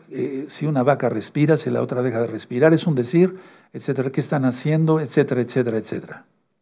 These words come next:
Entonces, con todo esto, hermanos, eso es lo que va a desatar un, un conflicto muy fuerte de ya,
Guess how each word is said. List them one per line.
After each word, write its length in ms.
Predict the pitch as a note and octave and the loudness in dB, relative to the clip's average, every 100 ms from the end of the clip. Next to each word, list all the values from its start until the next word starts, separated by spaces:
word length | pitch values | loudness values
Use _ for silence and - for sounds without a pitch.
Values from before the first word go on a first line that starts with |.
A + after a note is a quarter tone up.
| _ _ _ _ _ _ _ _ - | _ _ _ _ _ _ _ _ -14
Entonces, 420 | A#2+ D#3+ D#3+ D#3 | 2 4 4 2
con 260 | C#3+ C3+ | 0 0
todo 340 | C3 E3+ G3 F3+ | 6 8 10 10
esto, 360 | F3+ F3 E3 | 8 4 2
hermanos, 800 | D#3+ D3 C3 C3 F3+ A3 - - _ _ _ _ _ _ _ | 2 4 4 6 2 0 -8 -20 _ _ _ _ _ _ _
eso 320 | - D3 C#3+ E3+ | -2 0 4 4
es 80 | |
lo 140 | E3 D#3 | 4 4
que 120 | C3+ | 4
va 120 | C3 | 6
a 60 | D3 | 4
desatar 680 | C#3+ D3 C3 C#3 C3 C3+ - | 4 0 0 4 4 2 -6
un, 380 | - B2+ C#3 F3 - | -4 -2 -2 -4 -8
un 220 | C3 C3+ | -6 -6
conflicto 680 | C3 C3+ A2+ B2+ C3 - B2 | -4 -4 -4 -4 -4 -4 -4
muy 260 | A2+ C#3+ C#3 | 0 -2 -2
fuerte 600 | - C#3 C#3+ G3 F#3+ - _ | 2 2 4 0 -2 -4 _
de 300 | G#2+ G#2 G2 G2+ | -6 -4 -4 -2
ya, 380 | C3 A2 E2 | 2 2 0